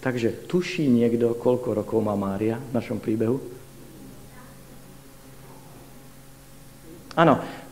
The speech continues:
teológovia sa zhodujú v tom, že Mária má okolo trinásť až pätnásť rokov.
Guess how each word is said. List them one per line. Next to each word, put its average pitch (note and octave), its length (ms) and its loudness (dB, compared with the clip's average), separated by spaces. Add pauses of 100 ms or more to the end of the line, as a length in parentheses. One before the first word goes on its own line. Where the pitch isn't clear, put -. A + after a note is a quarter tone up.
(220)
teológovia G#3 800 10
sa - 240 2
zhodujú B2+ 560 6
v - 160 -6
tom, A#2 220 4 (500)
že G#2+ 160 0
Mária C3+ 720 4 (240)
má C3 320 6
okolo G#2+ 480 2 (160)
trinásť B2 1120 2
až - 240 -10
pätnásť G2 560 -4
rokov. E2 320 -10